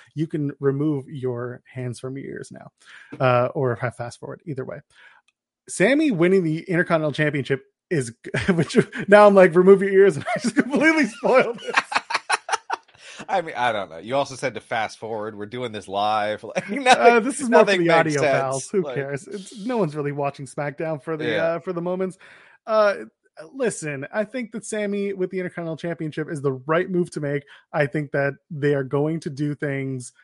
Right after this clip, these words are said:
Speaker 1: uh, to make it more, not fun. He's just gonna, he's gonna defend the damn title. <laughs> That's
Speaker 2: Yeah.
Speaker 1: really what
Speaker 2: Yeah,
Speaker 1: it
Speaker 2: yeah.
Speaker 1: is.
Speaker 2: He, he'll actually wrestle, which, uh, you know, not, I don't think that's Nakamura's fault. Like, he got hurt for a little bit, and then it's just like, I don't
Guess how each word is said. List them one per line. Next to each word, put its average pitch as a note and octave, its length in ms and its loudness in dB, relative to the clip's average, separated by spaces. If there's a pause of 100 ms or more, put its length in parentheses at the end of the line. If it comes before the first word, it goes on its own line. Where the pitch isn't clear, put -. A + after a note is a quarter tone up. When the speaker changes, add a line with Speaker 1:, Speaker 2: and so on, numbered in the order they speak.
(400)
Speaker 1:
uh, C3+ 360 -2 (640)
to E3 120 -6
make D#3+ 300 -2
it E3 200 -4 (640)
more, D#3 840 -4 (520)
not D4+ 240 -4 (160)
fun. D3 340 -2 (160)
He's C#4+ 160 2
just F#4+ 160 -2
gonna, A3+ 260 2
he's A3+ 200 0
gonna D#4+ 180 0
defend G3+ 340 0
the E3+ 60 0
damn C#3+ 260 -2
title. B2+ 420 -8 (120)
<laughs> - 140 -14
That's C4+ 120 -4
Speaker 2:
Yeah. D#4 140 0
Speaker 1:
really B3+ 120 2
what A3 160 4
Speaker 2:
Yeah, B2+ 60 4
Speaker 1:
it - 20 -2
Speaker 2:
yeah. A2 80 -2
Speaker 1:
is. C3+ 180 -4
Speaker 2:
He, C3 140 -6
he'll C#3+ 260 -4
actually B2+ 240 -4
wrestle, G2 440 -12 (120)
which, D3 220 -10
uh, F3+ 200 -4
you G3+ 120 -12
know, C#3 120 -10
not, G2+ 200 -10
I A#2+ 100 -12
don't D#3 100 -18
think E2 120 -18
that's D#2 140 -16
Nakamura's D#2 540 -18
fault. D2+ 280 -20
Like, D#2 100 -20
he F#2 60 -20
got F#2 140 -16
hurt F2 200 -18
for E2+ 60 -18
a E2 40 -16
little D2 160 -16
bit, C#2 240 -20
and D#2+ 120 -20
then C#2+ 140 -20
it's C2+ 120 -20
just - 200 -20
like, A#1+ 140 -20 (140)
I - 60 -10
don't - 20 -20